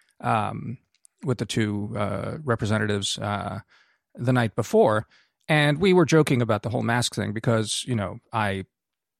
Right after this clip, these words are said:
get into an Uber, put on my mask dutifully, get out of the Uber, take off the mask, walk half a block, uh, restaurant, open the door, put on my mask, walk to the table, take off the mask,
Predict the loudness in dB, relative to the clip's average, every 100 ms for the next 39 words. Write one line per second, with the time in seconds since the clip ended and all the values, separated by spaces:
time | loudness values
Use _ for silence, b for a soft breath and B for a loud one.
0 | _ _ _ -4 -2 0 0 2 2 4
1 | 4 2 -2 _ _ _ _ _ _ -4
2 | -2 -2 -2 0 2 2 2 -2 -8 _
3 | _ _ -6 0 0 2 0 2 0 -4
4 | _ _ -4 0 0 0 0 -2 -2 -2
5 | 0 -2 -2 -2 -2 -2 -8 -8 -2 -2
6 | -2 -10 -10 -6 -6 -4 2 2 2 -4
7 | _ b b b b b -2 0 0 -2
8 | -6 -10 _ _ _ _ _ _ 0 0
9 | 2 2 2 -2 -10 _ _ _ -4 0
10 | 4 2 4 4 6 4 0 -4 -2 0
11 | 0 0 2 0 -2 -2 2 2 0 -2
12 | 2 2 2 0 2 0 -2 -10 -8 -8